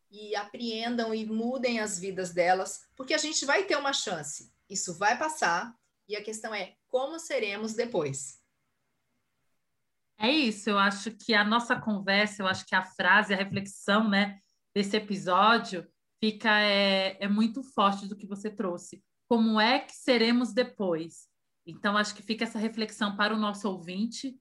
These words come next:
Speaker 2: para nós que estamos aqui, escutando todo o aprendizado da Tsuli, maravilhosa, é, como seremos depois? E a gente aprender a escutar o nosso corpo, né? Porque realmente o corpo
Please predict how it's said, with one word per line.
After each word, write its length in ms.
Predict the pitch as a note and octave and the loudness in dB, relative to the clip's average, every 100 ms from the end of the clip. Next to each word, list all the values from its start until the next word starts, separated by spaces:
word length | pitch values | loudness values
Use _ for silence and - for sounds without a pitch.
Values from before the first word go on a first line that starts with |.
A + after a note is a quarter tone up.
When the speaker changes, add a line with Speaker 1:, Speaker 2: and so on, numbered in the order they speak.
| _ | _
Speaker 2:
para 200 | - G#3+ | 0 2
nós 400 | G3+ E3+ F3+ A#3+ | 2 0 -2 -2
que 120 | - A3 | -4 -10
estamos 440 | G#3 G#3 G3 G3 | -6 -2 -2 0
aqui, 580 | F3+ F#3 - F3+ A#3+ - _ - | -2 -4 -10 -6 -6 -8 _ -20
escutando 760 | - G#3 G3 - G3 A3+ G3+ | -12 -10 -6 2 4 4 0
todo 240 | - A3 A3+ | 0 0 2
o 40 | |
aprendizado 640 | C4 A#3 A3 G3+ F#3+ F#3+ G3 | 2 2 0 0 2 2 2
da 120 | G3 | 0
Tsuli, 720 | G3 - A#3 G#3 A3 F4+ - _ | -2 -4 0 2 2 0 -2 _
maravilhosa, 1000 | F3 F#3 G3 G#3 G3 F3+ F#3+ A3 B3+ E4 - _ _ _ _ - | -2 0 2 2 2 2 2 2 0 -2 -2 _ _ _ _ -4
é, 520 | G3+ G#3 G#3+ A3+ - - | 0 2 2 0 -4 -4
como 460 | - C#4 D4 E4 - | 2 4 4 -2 -8
seremos 460 | - C#4+ C4 C4 A#3 | -2 4 4 4 2
depois? 680 | B3+ B3+ F#3 D#3+ - - _ _ _ _ - | 0 0 -4 -4 -8 -20 _ _ _ _ -2
E 140 | A#3 B3+ | 2 4
a 100 | B3+ | 4
gente 220 | B3 B3+ | 2 0
aprender 500 | C4 C4+ B3+ A#3 A#3+ | -2 0 0 4 4
a 60 | |
escutar 760 | B3+ C4 - C4 A#3 G3 G#3+ A#3+ _ _ _ _ | 2 -2 -14 -4 2 4 2 -4 _ _ _ _
o 80 | - | -4
nosso 340 | D#4 C#4+ - - | 0 0 0 -2
corpo, 540 | B3+ A#3 - A#3 - _ _ - | 2 2 -2 -12 -14 _ _ -6
né? 180 | F#3 G3+ | -2 -2
Porque 320 | G#3+ - B3+ | -4 -2 0
realmente 600 | A#3 C#4 B3 A#3+ - - | 2 2 2 -2 -4 -6
o 80 | B3+ | -6
corpo 680 | - A#3+ A3+ A3+ - D4+ | -4 0 0 0 -6 -10